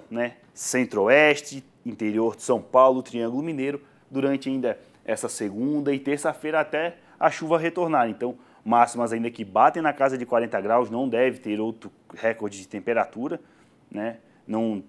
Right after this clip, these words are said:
tem essa projeção, mas a tendência é que nos próximos dias esse calorão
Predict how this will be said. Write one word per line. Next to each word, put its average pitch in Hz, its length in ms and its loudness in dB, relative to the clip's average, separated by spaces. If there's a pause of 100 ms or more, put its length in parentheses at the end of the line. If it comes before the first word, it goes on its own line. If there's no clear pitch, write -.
tem 135 200 2
essa - 160 -2
projeção, 160 640 -4 (240)
mas 123 220 4
a 143 80 6
tendência 147 500 -2
é - 20 -4
que 139 100 -6
nos 131 120 -4
próximos 135 420 0
dias 127 160 -2
esse 127 160 -6
calorão 123 380 2